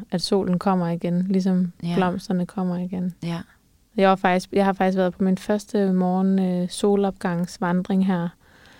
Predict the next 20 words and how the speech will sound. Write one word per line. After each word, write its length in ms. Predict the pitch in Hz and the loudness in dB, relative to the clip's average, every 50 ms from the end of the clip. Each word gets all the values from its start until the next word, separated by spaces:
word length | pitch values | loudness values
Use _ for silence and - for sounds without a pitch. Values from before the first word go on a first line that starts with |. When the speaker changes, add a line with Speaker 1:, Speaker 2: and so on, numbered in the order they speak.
| - - _ _ - | -20 -20 _ _ -4
Speaker 1:
i 60 | 202 | -4
Thy, 340 | 190 - - 226 214 196 220 | -4 0 0 0 0 0 0
hvor 120 | 208 196 | 0 0
jeg 120 | 185 180 | 0 0
jo 80 | 175 175 | 0 -2
kommer 300 | 175 - 202 190 180 180 | 0 0 0 0 0 -2
fra. 200 | - - 175 - - - | -2 -4 -6 -8 -6 -6
Speaker 2:
Ja. 160 | 190 185 185 196 - _ _ _ _ _ _ _ _ - - _ _ - - - | -6 -6 -6 -8 -14 _ _ _ _ _ _ _ _ -20 -20 _ _ -8 -4 0
Speaker 1:
Med 100 | 220 196 | 2 4
min 160 | 190 190 185 | 6 6 4
fætter, 340 | - - 202 196 196 208 202 190 - _ _ _ _ - - - - - - _ _ | 4 2 0 2 2 0 -2 -4 -6 _ _ _ _ -20 -20 -20 -20 -20 -20 _ _
hvor 100 | - 220 | 0 2
vi 160 | 202 196 190 180 | 2 2 2 2
var 140 | 190 185 | 2 2
ude 240 | 180 180 185 190 190 | 4 4 4 4 4
med 100 | 196 196 | 4 4
nogle 160 | 190 185 180 170 | 4 4 2 2
andre 220 | 175 185 180 196 | 2 2 0 0
kvinder 340 | 185 - - 185 180 185 190 185 | -2 -2 -2 0 2 2 2 2
også. 360 | 175 170 180 - - - - | 0 -2 -2 -4 -8 -12 -16